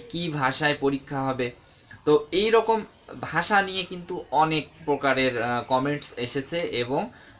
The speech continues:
যে, আহ, যাওয়ার সিস্টেমটা কি, এটা নিয়েও। তো just আমি ভাষা নিয়ে এবং যাওয়ার প্রসেসিংটা নিয়ে একটু আলোচনা করব।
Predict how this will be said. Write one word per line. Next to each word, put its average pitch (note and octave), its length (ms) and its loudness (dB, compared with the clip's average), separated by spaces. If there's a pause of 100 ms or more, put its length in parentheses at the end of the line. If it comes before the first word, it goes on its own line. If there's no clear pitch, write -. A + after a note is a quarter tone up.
যে, A#2+ 340 0
আহ, A#2 60 0 (540)
যাওয়ার C#3 220 6
সিস্টেমটা D3 540 -2
কি, D#3 280 0
এটা A#2 200 0
নিয়েও। G2+ 260 -8 (340)
তো C#3 100 0
just D3+ 360 2
আমি E3+ 140 -4
ভাষা C#3+ 460 0
নিয়ে E3+ 280 -2
এবং C3+ 360 -2
যাওয়ার D3 340 4
প্রসেসিংটা D3+ 760 -4
নিয়ে B2+ 380 -6
একটু D#3 340 -2
আলোচনা A2 400 0
করব। F#2+ 360 -8